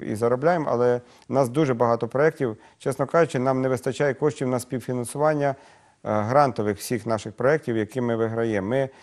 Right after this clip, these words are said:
е, майже не будуємо, майже не, не будуємо великих інфраструктурних або не проводимо ремонтів великих, е, за свої кошти стовідсотково. Ми все робимо за рахунок співфінансування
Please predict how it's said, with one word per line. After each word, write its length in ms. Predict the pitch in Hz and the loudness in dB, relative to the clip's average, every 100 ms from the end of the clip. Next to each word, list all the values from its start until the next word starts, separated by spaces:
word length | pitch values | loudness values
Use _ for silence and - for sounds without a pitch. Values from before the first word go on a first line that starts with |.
| - - _ - | -20 -20 _ -4
е, 640 | 117 117 117 113 113 113 117 | 0 2 4 4 4 2 0
майже 480 | 123 151 160 135 | 2 4 4 0
не 220 | 131 127 131 | 0 0 0
будуємо, 800 | 123 123 151 175 151 113 101 98 _ - | -2 0 0 2 2 0 -2 -6 _ -8
майже 760 | 110 131 151 127 147 139 127 120 _ - | -2 0 0 -2 0 2 0 -4 _ -12
не, 300 | - - 127 | -10 -6 -4
не 120 | 120 | -2
будуємо 380 | 127 135 143 131 | 0 2 2 2
великих 680 | 117 131 135 123 110 143 - | 0 0 0 -2 -10 -12 -10
інфраструктурних 840 | 117 123 113 - - 151 127 110 - | -8 -6 -8 -10 -4 -2 0 -2 -2
або 280 | 117 113 | -4 0
не 180 | 117 120 | 0 0
проводимо 680 | 127 - - 127 131 120 120 | -4 -6 -4 0 0 2 2
ремонтів 480 | 123 151 175 139 107 - - - | 2 2 0 0 -4 -8 -20 -2
великих, 520 | 127 131 123 120 101 _ - _ 123 | 2 4 2 -2 -6 _ -20 _ -2
е, 140 | 113 | 0
за 120 | 127 | 0
свої 240 | 117 147 151 | 0 -2 0
кошти 360 | 151 143 135 | 0 0 0
стовідсотково. 760 | 120 139 123 - 117 127 110 101 | -2 -4 -4 -6 -6 -2 0 0
Ми 160 | 117 | -2
все 220 | 117 - 160 | -2 2 2
робимо 260 | 151 143 | 2 -2
за 100 | 120 | -2
рахунок 420 | 123 117 147 139 131 _ _ | -2 -2 -2 -2 -4 _ _
співфінансування 1000 | - 131 117 127 110 131 139 139 135 | -6 -4 -2 -4 -2 0 2 2 0